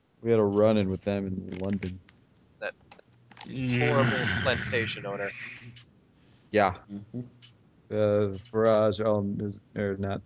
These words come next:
Speaker 1: not him. Tufik Al Said.
Speaker 3: Yeah, that was a,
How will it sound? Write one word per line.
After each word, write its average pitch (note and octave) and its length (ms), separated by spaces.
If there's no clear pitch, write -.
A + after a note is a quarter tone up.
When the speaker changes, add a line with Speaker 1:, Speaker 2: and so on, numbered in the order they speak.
Speaker 1:
not F#2+ 220
him. F2+ 140
Tufik A2+ 320
Al G#2+ 140
Said. G2+ 560
Speaker 3:
Yeah, - 240
that C3+ 240
was C3 180
a, A#2+ 320